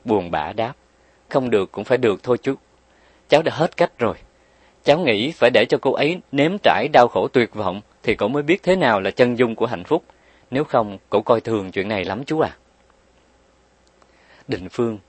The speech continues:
cháu suy nghĩ kỹ chưa? Nếu làm vậy thì Nhật Linh phải qua tay đàn ông khác. Cháu chịu được điều này hay sao? Tại sao cháu không làm mọi cách để Nhật Linh là của mình một cách trọn vẹn chứ?" Không được, cháu đã cố gắng hết mức rồi.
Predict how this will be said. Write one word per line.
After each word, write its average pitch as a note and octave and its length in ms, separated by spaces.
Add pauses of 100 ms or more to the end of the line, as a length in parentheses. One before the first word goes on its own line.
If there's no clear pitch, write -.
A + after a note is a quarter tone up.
(320)
cháu C#3 120
suy C#3 140
nghĩ G2 180
kỹ G2 260
chưa? B2 240 (540)
Nếu E3 180
làm G#2+ 200
vậy F#2+ 460
thì A#2 100
Nhật G2 220
Linh B2+ 200
phải G2 180
qua A#2 180
tay G#2+ 220
đàn F#2 160
ông G2 180
khác. A#2 260 (400)
Cháu D3+ 160
chịu G#2 280
được G2+ 180
điều A2 140
này G2+ 220
hay A#2+ 140
sao? B2+ 300 (600)
Tại G2 180
sao B2+ 320
cháu D#3+ 180
không C#3+ 200
làm G#2 220
mọi F2+ 140
cách - 180 (200)
để A2+ 120
Nhật A#2+ 220
Linh C3 120
là A2 100
của G#2+ 160
mình A2 300
một F#2+ 140
cách - 200
trọn G#2 240
vẹn G2+ 260
chứ?" F3+ 140 (800)
Không A#2 260
được, F#2+ 200 (400)
cháu C3 160
đã A#2 140
cố C3+ 140
gắng D3+ 200
hết E3 240
mức G#3 200
rồi. G2+ 240